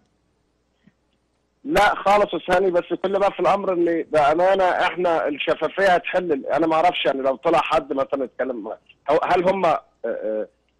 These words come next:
شايفين إن الصوت القبطي ده ملوش أي لازمة يعني لدرجة إن هم الناس دي عمال بتصرخ وبتعلي صوتها ومحدش راضي يسأل فيها؟ ما تطلع، اطلع اتكلم مع ناس،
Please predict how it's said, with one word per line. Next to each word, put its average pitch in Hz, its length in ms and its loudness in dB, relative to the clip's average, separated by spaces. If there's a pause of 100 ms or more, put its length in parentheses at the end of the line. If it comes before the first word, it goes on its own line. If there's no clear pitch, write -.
شايفين 139 400 -2
إن 170 120 4
الصوت 156 260 -2
القبطي 151 420 -6
ده 139 120 0
ملوش 143 360 -2
أي 151 120 0
لازمة 143 360 0
يعني 143 160 0
لدرجة 135 380 -2
إن 123 100 -4
هم 135 220 -4
الناس 139 220 0
دي 127 340 -8
عمال 139 580 -2
بتصرخ 135 600 -4
وبتعلي 117 500 -6
صوتها 135 280 -6
ومحدش 139 380 -6
راضي 139 160 -2
يسأل 131 220 -6
فيها؟ 139 280 -10 (680)
ما 123 240 -10
تطلع، 175 440 -2
اطلع 156 220 -4
اتكلم 151 360 -6
مع 117 160 -6
ناس، 135 200 -6